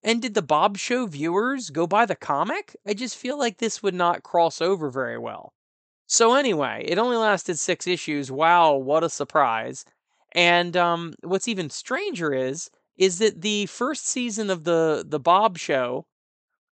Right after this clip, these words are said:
had, like, a certain cast, and then the second season,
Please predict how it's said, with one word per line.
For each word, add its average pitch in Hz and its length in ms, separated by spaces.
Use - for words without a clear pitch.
had, 196 300
like, 185 140
a 165 80
certain 160 360
cast, 156 600
and 180 200
then 208 560
the 151 120
second 220 600
season, 143 680